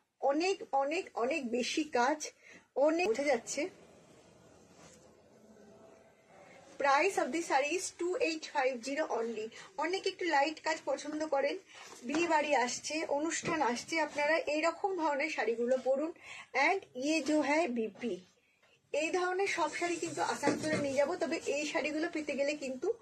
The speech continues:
অবশ্যই বুকিং করেই নিতে হবে। Price of the saree is, হ্যাঁ, আহ, two eight five zero only। এরপরেও আবার একটা দেখাচ্ছি, আবার একটা মিষ্টি চিকু কালার, সেম প্রাইস।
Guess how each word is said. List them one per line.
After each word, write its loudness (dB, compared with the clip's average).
অবশ্যই 2
বুকিং -4
করেই 2
নিতে 0
হবে। 0
Price 4
of -2
the -2
saree 0
is, -10
হ্যাঁ, -8
আহ, 0
two -2
eight 0
five 6
zero 0
only। -2
এরপরেও 4
আবার 6
একটা 0
দেখাচ্ছি, -2
আবার 4
একটা 0
মিষ্টি -4
চিকু -2
কালার, 4
সেম 0
প্রাইস। 2